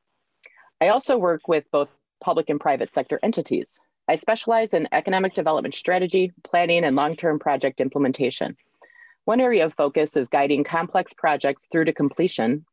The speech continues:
by leveraging funding opportunities across public and private programs. Over the past twenty years, I have worked with more than sixty municipalities,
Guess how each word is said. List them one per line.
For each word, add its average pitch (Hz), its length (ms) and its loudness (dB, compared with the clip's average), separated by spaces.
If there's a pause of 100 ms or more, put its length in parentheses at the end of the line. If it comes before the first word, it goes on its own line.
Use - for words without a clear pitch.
(120)
by 147 60 2
leveraging 151 580 2
funding 175 260 0
opportunities 147 800 0
across - 320 -2
public 151 400 -2
and - 160 -4
private 127 320 -2
programs. - 640 -4 (840)
Over 262 180 0
the 254 80 0
past 208 260 0
twenty 214 280 0
years, 156 260 2
I 160 80 2
have 139 100 0
worked 147 220 -2
with 151 160 -2
more 143 140 0
than 131 140 0
sixty - 380 -4
municipalities, 147 920 0